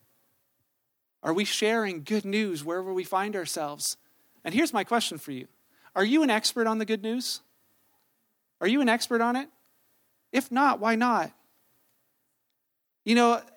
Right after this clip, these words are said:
<laughs> why would we need to be an expert on the original because being an expert on the original helps you spot a fake. I remember my, my mom used to tell me back in the day when she worked at Towers, I don't even know what that is, but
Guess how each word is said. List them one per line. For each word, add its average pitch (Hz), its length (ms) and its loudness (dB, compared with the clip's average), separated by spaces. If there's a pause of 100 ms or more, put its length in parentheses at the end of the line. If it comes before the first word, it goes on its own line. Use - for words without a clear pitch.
(380)
<laughs> - 520 -20
why 233 240 6
would 302 140 0
we 269 80 -2
need 254 160 0
to 254 60 -6
be 233 120 -2
an 220 60 0
expert 226 320 -2
on 208 100 0
the 196 100 2
original 175 520 0 (380)
because 208 220 -2
being 262 240 2
an 262 80 2
expert 247 300 -2
on 220 100 0
the 214 80 0
original 208 380 2
helps 214 300 -2
you 214 60 -8
spot 185 340 2
a 175 40 -2
fake. 143 460 -6 (680)
I 175 60 2
remember 214 420 2
my, 208 200 0
my 196 160 0
mom 196 180 2
used 196 120 -4
to 185 60 -4
tell 190 160 0
me 185 100 -4
back 185 260 4
in 190 60 -14
the 180 60 -12
day 185 160 -2
when 180 100 -4
she 190 120 -2
worked 185 220 -2
at 170 120 -4
Towers, 175 540 2 (320)
I - 40 -12
don't 180 80 2
even 170 120 -6
know 160 60 -4
what 165 100 -4
that 147 180 4
is, 139 200 0
but 151 220 0